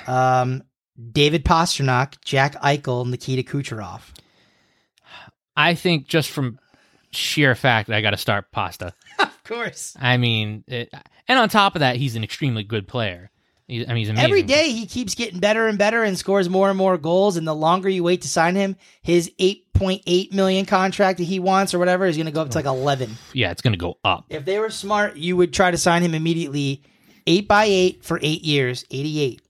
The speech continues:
Speaker 1: There you go, just like his number.
Speaker 2: Yeah, I think my s-, uh, I think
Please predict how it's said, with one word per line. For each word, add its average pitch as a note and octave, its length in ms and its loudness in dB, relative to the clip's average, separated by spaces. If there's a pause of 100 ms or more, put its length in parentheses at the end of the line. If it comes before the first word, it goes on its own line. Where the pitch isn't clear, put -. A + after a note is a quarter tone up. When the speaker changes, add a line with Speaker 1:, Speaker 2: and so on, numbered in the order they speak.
Speaker 1:
There B2 100 -10
you C3 60 -4
go, C3 120 0
just A#2 120 -8
like B2+ 100 -2
his C3+ 140 -4
number. A#2+ 340 -6
Speaker 2:
Yeah, G#2 360 0 (120)
I C3 120 4
think E3+ 220 0
my C#3+ 200 4
s-, - 680 -8
uh, A2+ 420 2
I G#2+ 80 0
think C3+ 300 -2